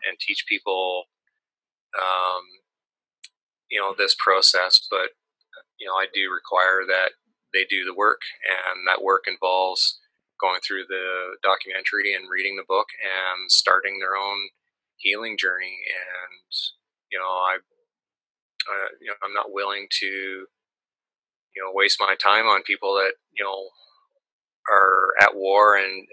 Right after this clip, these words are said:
and just want to win conflicts. I'm, I'm interested in helping people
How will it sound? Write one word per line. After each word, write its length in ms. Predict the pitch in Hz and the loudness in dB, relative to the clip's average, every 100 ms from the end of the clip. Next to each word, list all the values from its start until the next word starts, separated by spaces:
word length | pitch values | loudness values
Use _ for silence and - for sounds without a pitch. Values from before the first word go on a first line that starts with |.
| 104 | -4
and 100 | 95 | 0
just 160 | - | 0
want 220 | 101 95 | 2 -2
to 340 | - 95 95 92 | -2 -6 -6 -4
win 160 | 95 95 | -4 -4
conflicts. 600 | - 101 104 101 - - - | -2 -2 -2 -6 -2 0 2
I'm, 240 | 92 95 95 - | 0 -4 -8 -8
I'm 120 | 98 | -4
interested 480 | 95 - - 104 92 | -2 -2 -2 -2 -6
in 220 | 92 90 92 | -8 -6 -2
helping 260 | 95 95 87 | -2 -2 -12
people 460 | 92 - 90 90 | -12 -6 -4 -6